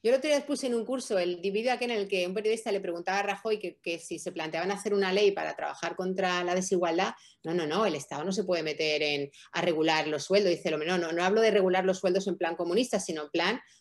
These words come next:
una ley que penaliza a las empresas que por igual trabajo cobren menos las mujeres. No, no, eso no vamos a hablar ahora. Y digo, claro, no les interesa. Ayer una cumbre, esta semana, ¿se tardarán cien años, ponía? Se calcula que a este paso tardaremos cien años en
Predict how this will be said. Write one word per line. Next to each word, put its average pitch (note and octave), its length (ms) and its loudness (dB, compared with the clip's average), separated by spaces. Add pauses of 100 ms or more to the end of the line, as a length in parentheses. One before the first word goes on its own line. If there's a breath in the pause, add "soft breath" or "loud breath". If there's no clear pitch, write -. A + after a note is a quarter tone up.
(100)
una F3+ 220 2
ley A3+ 160 6
que G#3 140 4
penaliza D#3 520 2
a - 20 4
las G3+ 160 2
empresas A#3 360 0
que G#3+ 120 4
por F3+ 160 2
igual D#3+ 280 2
trabajo F#3+ 520 0
cobren F3+ 320 2
menos G3 320 0
las F3+ 160 2
mujeres. D3+ 480 -2 (500 loud breath)
No, A#3 100 4
no, G3 260 4
eso A3+ 220 2
no A#3 100 4
vamos F#3 220 2
a F3 40 0
hablar D3+ 200 2
ahora. C3 300 -4 (540)
Y F3+ 120 -2
digo, D#3+ 500 -2
claro, F3+ 280 2
no G3 100 0
les E3 160 -2
interesa. D#3+ 540 -2
Ayer G3 280 8
una G#3+ 220 4
cumbre, F#3 220 4
esta F#3+ 160 -2
semana, E3 380 -2 (340)
¿se G3+ 200 0
tardarán G3+ 420 2
cien C4+ 260 2
años, D#4+ 340 4
ponía? B3 280 0 (160)
Se A3 160 -2
calcula A3 360 2
que A3 80 0
a - 20 -2
este A#3+ 180 0
paso C4+ 240 -2
tardaremos A3 400 0
cien A#3 180 -2
años C#4 280 -4
en G3+ 200 0